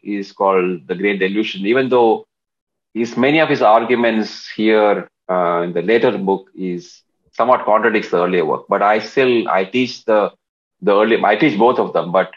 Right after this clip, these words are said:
uh, I think the earlier book is more of a theory. I think it's more,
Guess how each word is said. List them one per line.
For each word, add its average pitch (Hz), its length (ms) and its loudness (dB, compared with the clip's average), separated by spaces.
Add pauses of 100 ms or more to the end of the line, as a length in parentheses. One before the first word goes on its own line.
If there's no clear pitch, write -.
uh, 87 340 0
I 95 220 0
think 107 200 -6
the 87 280 0
earlier 110 280 2
book 98 280 -4
is 87 180 -10
more 92 200 -2
of 92 100 -10
a - 60 -16
theory. 95 400 -2
I 82 80 -4
think 85 180 -16
it's 80 240 -18
more, 85 240 -8